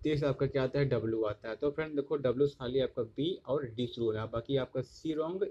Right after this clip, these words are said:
ए wrong हुआ। ठीक, और इसी क्रम में दोस्तों अब देखो ए का उल्टा क्या होता है, अर्थात ए का अपोजिट क्या होगा? तो जो है आप सत्ताईस में से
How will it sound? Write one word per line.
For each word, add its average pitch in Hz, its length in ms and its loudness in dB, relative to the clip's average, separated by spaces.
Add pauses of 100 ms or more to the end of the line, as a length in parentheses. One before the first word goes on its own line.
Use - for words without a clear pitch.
ए 117 120 4
wrong 104 240 -2
हुआ। 104 240 -4
ठीक, 170 360 -6 (540)
और 139 180 2
इसी 143 200 2
क्रम 160 180 4
में 165 100 0
दोस्तों 151 420 0
अब 127 140 -2
देखो 131 340 4
ए 143 120 8
का 135 120 4
उल्टा 120 240 4
क्या 117 180 0
होता 113 260 -2
है, 110 60 0
अर्थात 139 240 -2
ए 139 100 8
का 139 120 0
अपोजिट 131 360 2
क्या 131 120 2
होगा? 131 360 0 (360)
तो 139 80 4
जो 135 140 4
है 143 80 6
आप 151 140 2
सत्ताईस 143 500 -2
में 147 140 0
से - 260 -6